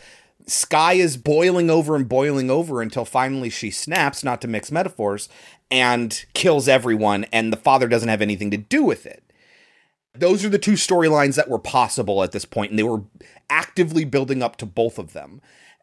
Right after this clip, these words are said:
And I was like, "Well, it's gotta be one or the other," and I really hope it's not this Sky snapping one.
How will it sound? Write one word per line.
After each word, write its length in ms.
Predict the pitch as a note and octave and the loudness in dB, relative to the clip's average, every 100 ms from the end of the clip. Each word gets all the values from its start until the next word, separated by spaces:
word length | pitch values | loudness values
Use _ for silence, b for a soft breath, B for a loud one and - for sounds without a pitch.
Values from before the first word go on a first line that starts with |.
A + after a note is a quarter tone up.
| - | 0
And 320 | B2+ A#2 A#2 | 2 2 0
I 80 | A#2+ | 0
was 120 | B2+ | 0
like, 160 | C3 B2+ | 0 2
"Well, 140 | B2+ | 0
it's 120 | A#2+ | 0
gotta 220 | - G#3 A3+ | 0 0 2
be 80 | C3 | 0
one 240 | B2 D3+ | 2 2
or 80 | C3 | 2
the 160 | A2+ | 2
other," 220 | D3+ E3 A2+ | 2 2 2
and 80 | |
I 40 | A2+ | 0
really 280 | C3+ C#4 A#2+ | 2 0 -2
hope 320 | - B2 A2 | 0 0 -2
it's 160 | - | -6
not 200 | G#2+ F#2+ | -6 -6
this 140 | - F2 | -8 -10
Sky 600 | - - G2 G2 F#2 F2 - | -6 -2 2 2 0 -4 -12
snapping 560 | - A2+ C#3 A2+ F#2+ | -6 -2 0 -2 -4
one. 340 | F2 E2 E2+ | -4 -4 -6